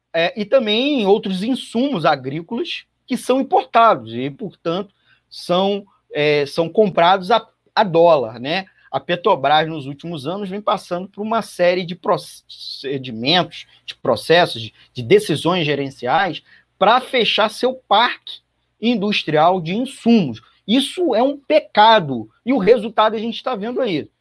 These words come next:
É uma inflação também nos custos agrícolas, tá? Nos custos dos produtores agrícolas, e eles estão repassando, eles estão conseguindo, inclusive pela alta internacional, repassar para o consumidor final. O resultado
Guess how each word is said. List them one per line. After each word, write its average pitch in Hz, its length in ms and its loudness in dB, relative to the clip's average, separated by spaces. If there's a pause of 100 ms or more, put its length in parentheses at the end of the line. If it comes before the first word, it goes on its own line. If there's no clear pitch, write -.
(280)
É 143 80 -2
uma 202 220 2
inflação 226 540 0
também 196 380 -2
nos 233 340 2
custos - 1080 2 (520)
agrícolas, 175 760 -2 (420)
tá? 180 160 2
Nos 180 160 -6
custos 254 360 -6
dos 185 280 0
produtores 175 480 -4
agrícolas, 226 360 -6 (160)
e 392 100 0
eles 330 140 0
estão 330 140 -2
repassando, 277 680 0
eles 151 100 -8
estão 175 160 -4
conseguindo, 185 540 -8
inclusive 139 260 -10
pela 143 220 0
alta 139 200 -2
internacional, 156 760 -4 (240)
repassar 220 960 2 (300)
para 190 260 6
o 196 80 -2
consumidor 175 560 -8
final. 156 420 -8 (460)
O 170 180 -12 (480)
resultado 143 640 0